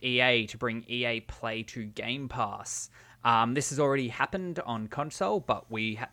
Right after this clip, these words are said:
to wait until December fifteenth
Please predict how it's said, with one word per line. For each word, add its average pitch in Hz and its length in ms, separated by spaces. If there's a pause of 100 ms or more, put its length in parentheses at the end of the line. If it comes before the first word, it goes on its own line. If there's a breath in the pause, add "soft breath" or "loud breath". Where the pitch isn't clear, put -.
to 123 160
wait 120 280
until 117 280
December 110 500 (140)
fifteenth - 840